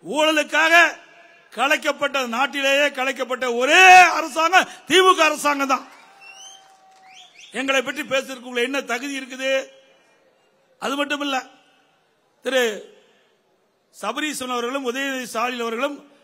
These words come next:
முப்பதாயிரம் கோடி பணத்தை வைத்துக் கொண்டு என்ன செய்வது என்று தெரியாமல் விழித்துக் கொண்டிருப்பதாக இந்த அமைச்சரை, திமுக அமைச்சர்கள் இருந்த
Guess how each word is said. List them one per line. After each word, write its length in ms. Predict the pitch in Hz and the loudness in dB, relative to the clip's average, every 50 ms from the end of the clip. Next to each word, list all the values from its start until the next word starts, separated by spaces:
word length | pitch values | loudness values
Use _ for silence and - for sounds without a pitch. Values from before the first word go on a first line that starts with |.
| _ _ - | _ _ -16
முப்பதாயிரம் 800 | 220 220 - 311 320 320 311 302 302 294 285 269 262 254 233 | -16 -10 -8 -4 -2 0 0 2 2 0 -2 -2 -4 -6 -4
கோடி 200 | 277 285 294 285 | -4 -4 -2 -4
பணத்தை 420 | 208 160 214 233 269 269 - 269 254 | -6 -6 -6 -6 -6 -6 -8 -10 -10
வைத்துக் 380 | 247 247 247 196 - 254 196 | -10 -10 -12 -12 -16 -16 -12
கொண்டு 280 | 202 226 233 240 294 262 | -10 -10 -10 -10 -10 -10
என்ன 220 | 240 269 285 294 | -10 -10 -12 -12
செய்வது 340 | - - 233 254 285 294 277 | -12 -10 -12 -10 -10 -10 -10
என்று 200 | 262 262 247 233 | -10 -10 -10 -10
தெரியாமல் 600 | - 220 220 262 269 277 277 294 302 349 339 - - - - - - - - _ _ _ _ _ _ - | -8 -8 -6 -4 -4 -2 -2 2 4 4 4 4 0 -8 -20 -20 -20 -20 -20 _ _ _ _ _ _ -8
விழித்துக் 340 | 247 311 339 339 339 294 | -6 -6 -4 -6 -8 -10
கொண்டிருப்பதாக 560 | 254 285 269 269 262 233 254 254 262 262 254 269 311 349 330 277 - - - - - - - _ _ _ _ _ _ _ _ _ | -10 -8 -8 -8 -8 -6 -4 -2 -2 0 2 6 6 6 6 4 0 -8 -18 -20 -20 -20 -20 _ _ _ _ _ _ _ _ _
இந்த 140 | - 202 220 | -8 -6 -6
அமைச்சரை, 440 | 214 226 269 247 - 254 247 247 226 | -4 -4 -6 -6 -6 -4 -4 -4 -4
திமுக 340 | 190 240 262 262 254 226 | -6 -8 -8 -8 -8 -8
அமைச்சர்கள் 420 | 233 226 240 254 - 247 240 240 233 | -8 -8 -8 -8 -8 -8 -8 -6 -8
இருந்த 520 | 226 233 233 247 262 277 269 254 - - | -10 -6 -4 -2 0 0 -2 -4 -6 -14